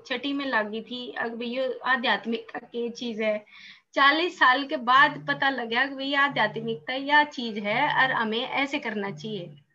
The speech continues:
चालीस साल गवा दिए, छोटी चीज नहीं होती। और उसके बाद ये बात समझ आई कि भाई लोक कल्याण के लिए काम करना चाहिए। तड़के तो सांझ तई बस अपने ये तड़के, तड़के मशीन ला लो, कपड़े धो लो, झाड़ू कर लो, पोछा कर लो, अरे को-, कुछ और भी कर लो,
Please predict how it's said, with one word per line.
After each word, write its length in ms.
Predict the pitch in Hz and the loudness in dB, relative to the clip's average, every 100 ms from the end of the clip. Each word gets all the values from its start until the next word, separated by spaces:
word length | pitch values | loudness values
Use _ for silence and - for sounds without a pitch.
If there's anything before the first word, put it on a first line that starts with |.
| _ _ - - _ _ | _ _ -8 -8 _ _
चालीस 440 | 269 269 311 370 - | 4 4 4 -2 -2
साल 300 | 285 262 311 | 4 6 6
गवा 300 | 294 277 269 | 2 4 4
दिए, 260 | 247 262 269 | 2 -4 -6
छोटी 360 | - 285 311 | -6 -6 -6
चीज 200 | 302 320 | -4 -4
नहीं 180 | 339 381 | -2 -2
होती। 560 | 302 226 202 190 165 _ _ _ _ _ | -2 -4 -6 -12 -12 _ _ _ _ _
और 140 | - 285 | 0 2
उसके 280 | 302 - 359 | 0 -4 0
बाद 340 | 240 277 320 | 6 6 6
ये 120 | 330 | 2
बात 220 | 302 302 | 0 0
समझ 320 | 302 311 294 254 | 0 -2 0 0
आई 140 | 269 | -2
कि 100 | 302 | -4
भाई 120 | 302 | -2
लोक 340 | 294 294 320 339 | 0 0 0 0
कल्याण 340 | 320 311 311 | 2 2 2
के 80 | 311 | -2
लिए 140 | 311 | -4
काम 280 | 302 285 285 | 2 2 2
करना 280 | - 285 285 | -4 -6 -6
चाहिए। 500 | - 294 269 262 254 - - _ | -6 -4 -2 -2 -4 -18 -20 _
तड़के 300 | 294 311 311 294 | -2 0 0 0
तो 80 | 285 | 0
सांझ 320 | 294 302 285 | 4 4 4
तई 200 | 285 285 | 0 0
बस 260 | 269 285 | 0 -2
अपने 400 | 294 285 294 294 294 269 - 277 | -2 -2 0 0 -2 -6 -6 -6
ये 400 | 262 285 285 269 - _ _ | -6 -6 -4 -6 -12 _ _
तड़के, 340 | 269 277 302 247 | -4 -2 -4 -2
तड़के 300 | 269 277 285 | -4 -2 -4
मशीन 400 | 262 262 285 277 | -4 -4 -4 0
ला 160 | 269 | 2
लो, 180 | 269 277 | 2 0
कपड़े 380 | 277 269 269 294 | -2 -4 0 0
धो 160 | 247 | 0
लो, 220 | 226 254 269 | 0 0 0
झाड़ू 340 | 226 202 226 | 0 0 -2
कर 200 | 233 262 | -6 -8
लो, 160 | 269 277 | -4 -6
पोछा 380 | 269 262 277 | -4 -4 -4
कर 140 | 254 262 | -6 -6
लो, 120 | 254 | -6
अरे 180 | 285 302 | -4 -6
को-, 420 | - 285 294 - | -6 -2 -2 -4
कुछ 200 | 302 294 | -10 -2
और 200 | 277 269 | 0 0
भी 120 | 269 | -2
कर 200 | 285 277 | -6 -6
लो, 380 | 247 269 302 175 | -6 -8 -10 -14